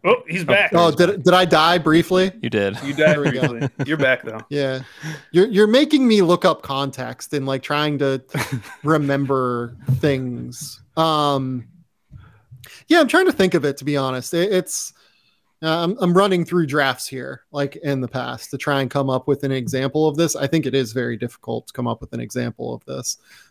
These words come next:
Speaker 2: Um, <laughs>
Speaker 1: Which is fine.
Speaker 2: I
Speaker 1: It's just like when people
Speaker 2: You know,
Speaker 1: make
Speaker 2: I
Speaker 1: the
Speaker 2: know.
Speaker 1: pitch for him, they, they say that as if, like, it's just gonna happen. Like,
Speaker 3: Yeah.
Speaker 1: you know, he'll, he'll get further away from the injuries and it'll just come back.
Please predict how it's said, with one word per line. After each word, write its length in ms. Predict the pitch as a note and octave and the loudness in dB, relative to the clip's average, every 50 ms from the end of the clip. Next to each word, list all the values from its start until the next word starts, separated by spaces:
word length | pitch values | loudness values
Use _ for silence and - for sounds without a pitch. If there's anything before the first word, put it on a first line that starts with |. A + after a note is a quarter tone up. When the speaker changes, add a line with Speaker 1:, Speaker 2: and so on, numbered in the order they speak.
| _ _ - | _ _ -4
Speaker 2:
Um, 720 | C#3+ C#3+ C#3+ C#3 C3+ C3+ C3 C3 B2+ B2 A#2+ B2 B2 B2 A#2+ _ _ _ _ _ _ _ _ _ _ _ _ _ _ _ _ _ _ _ _ _ _ - | -2 0 0 2 0 0 0 0 0 -2 -2 -4 -6 -6 -10 _ _ _ _ _ _ _ _ _ _ _ _ _ _ _ _ _ _ _ _ _ _ -2
<laughs> 1120 | F3+ D3 C#3+ E3+ C#3+ D#3 D#3 C3+ - D3 C#3+ C#3 C3+ B2+ B2+ B2 B2 A#2+ A#2 A2+ A2+ A2+ _ _ _ _ _ _ _ _ _ _ _ _ - - | -2 0 0 0 -2 0 -2 -2 -2 -2 0 0 0 0 0 -2 -2 -4 -4 -6 -8 -12 _ _ _ _ _ _ _ _ _ _ _ _ -6 -2
Speaker 1:
Which 160 | E3 F#3 E3 | -2 0 0
is 100 | F#3+ E3 | -2 -6
fine. 380 | - - G3+ C#3+ C#3+ C#3+ C#3 C3+ | -2 0 2 2 4 2 2 2
Speaker 2:
I 20 | |
Speaker 1:
It's 160 | C#3+ D3+ D#3 | 2 2 2
just 160 | - F#3+ - - | 0 -2 0 2
like 160 | E3+ D#3 C#3+ | 2 2 2
when 160 | E3 D#3 C#3+ | 0 -2 -2
people 400 | - G3 F#3 E3+ E3+ D3+ A#2 - - | -4 -6 -2 0 0 0 0 -2 -2
Speaker 2:
You 220 | F#3+ F3 F#3 F#3 | 2 4 4 4
know, 220 | F3 F3+ F#3+ F#3+ E3+ | 4 4 4 4 2
Speaker 1:
make 40 | |
Speaker 2:
I 20 | D#3 | 2
Speaker 1:
the 60 | D3+ | 0
Speaker 2:
know. 80 | D#3 E3 | 2 2
Speaker 1:
pitch 200 | F3+ - B2+ - | 0 0 0 -4
for 220 | - - C#3 C#3 | -6 -2 0 0
him, 400 | B2 A#2+ A#2+ A#2 A#2 A#2 - _ _ _ _ _ _ _ _ _ _ - | 2 2 0 -2 -4 -6 -8 _ _ _ _ _ _ _ _ _ _ -8
they, 160 | D#3 D#3 D#3 E3 | -2 0 0 2
they 200 | D3+ E3+ D#3 C#3 | 2 0 0 0
say 320 | - - - F3+ F3+ F3+ | -2 0 2 2 2 4
that 220 | E3 D3+ C#3 B2+ | 2 2 0 2
as 180 | C#3 C3+ B2+ C3+ | -2 -4 -2 -2
if, 180 | C#3+ C3 - - | -4 -4 -2 -2
like, 140 | C#3 C3 | -2 0
it's 120 | B2 B2 - | -2 -4 -6
just 200 | D3 B2 - C3+ | -8 -10 -8 -6
gonna 280 | B2 A2 A2 G#2 G2 | -4 -4 -4 -4 -4
happen. 440 | G2 C3 E3+ F3+ - - A2 G#2 G2+ | -2 -2 -2 -2 -4 -6 -10 -8 -8
Like, 200 | G#2 G#2+ G#2+ - _ _ - | -10 -10 -10 -12 _ _ -16
Speaker 3:
Yeah. 200 | A#2+ A#2 G#2 - | -12 -8 -4 -2
Speaker 1:
you 60 | G#3+ | -2
know, 120 | D3 A#2+ B2+ | 0 0 0
he'll, 160 | F#3 F#3+ F3 | 0 0 2
he'll 160 | C#3+ D#3 F3+ | 2 0 2
get 160 | F3 F3 - | 2 0 -2
further 260 | - - D#3+ D#3+ D#3+ | 0 -2 0 2 2
away 180 | D#3 D3+ D3+ D#3 | 2 4 4 2
from 120 | D3+ - D3+ | 2 0 -2
the 100 | C#3 C3 | -2 0
injuries 440 | C3+ C#3 C3+ D3 D3 D#3 E3+ D#3+ D3+ | 0 -2 -2 -2 -2 -2 -2 -2 -2
and 100 | C#3+ C#3 | -4 -4
it'll 140 | C#3 D#3 | -4 -4
just 360 | C#3 C#3 D3 C#3 - - - _ _ _ _ _ _ _ | -6 -6 -8 -8 -8 -12 -16 _ _ _ _ _ _ _
come 220 | - - B2+ D3+ D#3+ | -4 -2 0 2 2
back. 520 | D#3+ F#3+ A3 A3+ - - _ - - _ | 2 2 0 0 -4 -6 _ -20 -20 _